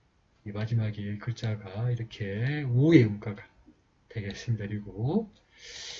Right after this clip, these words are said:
이 이제 이런 발음이 이제 실제 지금의 발음에서는 이렇게 이제 약간 니 이런 발음으로 된다고 보시면 되겠습니다. 그래서 이 오, 오로 되어 있습니다. 이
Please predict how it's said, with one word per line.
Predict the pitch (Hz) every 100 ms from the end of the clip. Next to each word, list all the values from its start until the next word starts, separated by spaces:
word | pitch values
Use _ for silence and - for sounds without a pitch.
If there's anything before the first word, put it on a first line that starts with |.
| - -
이 | 143 143 143 139
이제 | 135
이런 | 143 156 190 185
발음이 | 160 - 139 160 170 170
이제 | 175
실제 | 131 - 208 208 180 135
지금의 | - - 160 127
발음에서는 | 123 135 117 117
이렇게 | 117 117
이제 | 107 95 95 117 135 123 - - - -
약간 | - 117 104 110
니 | 139 170 185
이런 | 170 135 123
발음으로 | 117 117 110 104 -
된다고 | 120 113 - - - _ _ _ _
보시면 | 117 - 110 98 90
되겠습니다. | 92 104 98 - 110
그래서 | 104 117 104 113 127 - - - - - _ _ _ _ _ - - - - - _
이 | 135 123 120
오, | 147 165 190 196 -
오로 | 156 160 143
되어 | 123 120
있습니다. | 113 - 120 113 98 107 127 131
이 | 123 117 113 110